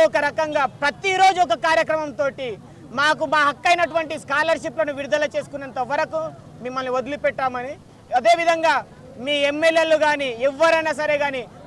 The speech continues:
బయటకి తిరగాలంటే భయపడాలి. ఆ విధంగా చేసాం. తప్పకుండా మీకు ఎక్కడక్కడ అడ్డుకొని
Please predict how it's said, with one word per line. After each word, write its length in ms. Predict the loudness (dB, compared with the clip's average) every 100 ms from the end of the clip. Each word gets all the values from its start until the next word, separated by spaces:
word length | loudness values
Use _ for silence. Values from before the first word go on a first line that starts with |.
| -4 0
బయటకి 420 | 2 2 0 0 -4
తిరగాలంటే 540 | 2 4 4 4 2 4
భయపడాలి. 460 | 4 4 2 0 -4 -12 -8 2 4
ఆ 40 | 4
విధంగా 300 | 2 4 4 4
చేసాం. 200 | 2 0 0
తప్పకుండా 600 | 2 2 2 0 2 4 4 -2 -12 -18 -8 -2
మీకు 240 | -2 0 -2
ఎక్కడక్కడ 560 | -4 0 2 2 2 2 2
అడ్డుకొని 520 | 0 -4 2 2 2